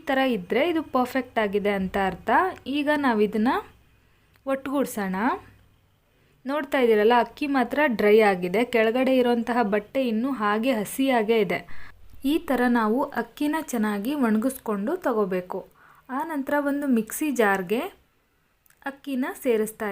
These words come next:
ಇದ್ದೀನಿ. ಈಗ ಇದನ್ನ ಮಿಕ್ಸಿನಲ್ಲಿ ನೈಸಾಗಿ ಗ್ರೈಂಡ್ ಮಾಡ್ಕೊಂಡು ತಗೋಬೇಕು. ಎಷ್ಟು ಸಾಧ್ಯ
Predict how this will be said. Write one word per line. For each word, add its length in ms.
ಇದ್ದೀನಿ. 320
ಈಗ 140
ಇದನ್ನ 260
ಮಿಕ್ಸಿನಲ್ಲಿ 600
ನೈಸಾಗಿ 560
ಗ್ರೈಂಡ್ 360
ಮಾಡ್ಕೊಂಡು 400
ತಗೋಬೇಕು. 560
ಎಷ್ಟು 280
ಸಾಧ್ಯ 280